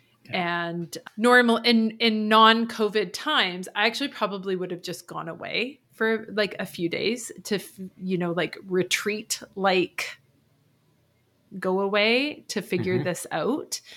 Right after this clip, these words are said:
Speaker 2: And so now I'm trying to figure out how do I emulate that without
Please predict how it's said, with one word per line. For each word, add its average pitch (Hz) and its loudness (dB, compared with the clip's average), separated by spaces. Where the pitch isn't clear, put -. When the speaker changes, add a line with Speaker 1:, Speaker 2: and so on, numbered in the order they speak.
Speaker 2:
And 202 -2
so 208 0
now 190 2
I'm 185 0
trying 185 -6
to 180 -10
figure 175 -4
out 175 -4
how 190 -2
do 208 0
I 196 2
emulate 175 -4
that 165 -2
without 175 -4